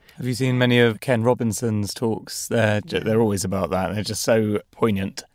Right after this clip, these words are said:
'cause the stories he tells are so simple and yet so obvious. And there's that famous one about that dancer who was just crap at school but became this world-class dancer and was just, you know, the best paid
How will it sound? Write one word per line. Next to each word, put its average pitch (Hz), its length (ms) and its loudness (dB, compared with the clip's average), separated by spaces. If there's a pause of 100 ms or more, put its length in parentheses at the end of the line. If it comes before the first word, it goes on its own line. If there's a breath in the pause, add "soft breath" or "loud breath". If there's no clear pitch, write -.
'cause 117 160 4
the 117 80 0
stories 113 300 0
he 101 80 -2
tells 101 360 2
are 101 60 -6
so 117 180 2
simple 104 760 0
and 98 160 -2
yet - 160 0
so 101 260 2
obvious. 90 560 -2
And 101 100 -2
there's 101 180 -2
that 85 200 -2
famous 98 420 0
one 98 200 0
about 90 240 -2
that 90 240 -2
dancer 95 560 -2 (420 soft breath)
who 87 380 -4
was 82 140 -6
just - 240 -8 (120)
crap - 280 -4
at - 100 -6
school 80 400 -4 (120)
but - 160 0
became 87 320 -8
this 76 180 -10
world-class 85 640 -4
dancer - 400 -2
and 65 160 -6
was 80 100 -10
just, - 160 -8
you 92 100 -6
know, 87 120 -4
the 90 100 -10
best 101 300 -4
paid 110 400 0